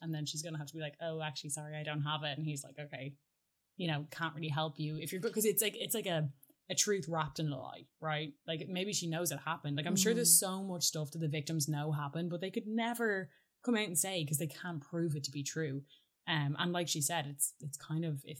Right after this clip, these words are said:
Speaker 1: that girl who it happened to, if she wants to allege it, then fine, but it's not really her place to make official, you know, and come out and
Speaker 2: Yeah,
Speaker 1: accuse
Speaker 2: give it
Speaker 1: people.
Speaker 2: away.
Speaker 1: Yeah, so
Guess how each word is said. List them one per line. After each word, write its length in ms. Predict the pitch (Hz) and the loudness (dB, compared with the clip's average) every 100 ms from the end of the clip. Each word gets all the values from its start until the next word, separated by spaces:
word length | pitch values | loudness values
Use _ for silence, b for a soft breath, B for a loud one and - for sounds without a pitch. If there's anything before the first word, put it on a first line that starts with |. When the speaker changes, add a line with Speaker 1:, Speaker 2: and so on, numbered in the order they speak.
| - | -8
Speaker 1:
that 220 | 156 156 | -8 -6
girl 520 | - 151 185 208 202 | -4 -2 0 0 0
who 160 | 160 160 | 0 -2
it 60 | 139 | 0
happened 340 | 160 262 294 | 0 4 4
to, 80 | 220 | 4
if 80 | 202 | 2
she 180 | - 160 | 0 0
wants 240 | 220 226 | -2 -2
to 60 | 196 | 0
allege 280 | 165 165 160 | 0 0 -2
it, 60 | |
then 180 | 156 151 | -2 -2
fine, 280 | 156 160 175 | -2 -2 -2
but 120 | 156 | 0
it's 100 | 143 | 0
not 140 | 208 - | 0 -4
really 480 | 143 156 190 196 175 | -4 -2 -2 -4 -6
her 160 | 185 | -6
place 400 | 185 180 208 - | -6 -6 -2 0
to 340 | - 160 156 143 b b b b _ _ | 0 0 0 -2 b b b b _ _
make 260 | 175 165 151 | -4 -2 -2
official, 480 | 147 156 175 196 202 | -2 -2 -2 -4 -4
you 120 | 180 | -2
know, 160 | 190 190 | 2 2
and 120 | 180 | 2
come 120 | 175 175 | 0 0
out 80 | |
and 100 | 180 | 0
Speaker 2:
Yeah, 40 | 180 | -2
Speaker 1:
accuse 340 | 180 170 165 190 | -2 0 0 2
Speaker 2:
give 200 | 185 170 | 0 0
it 40 | |
Speaker 1:
people. 180 | 170 170 | 0 0
Speaker 2:
away. 100 | 170 | 0
Speaker 1:
Yeah, 240 | 165 147 151 | 0 -2 0
so 380 | - 156 151 | 0 0 -4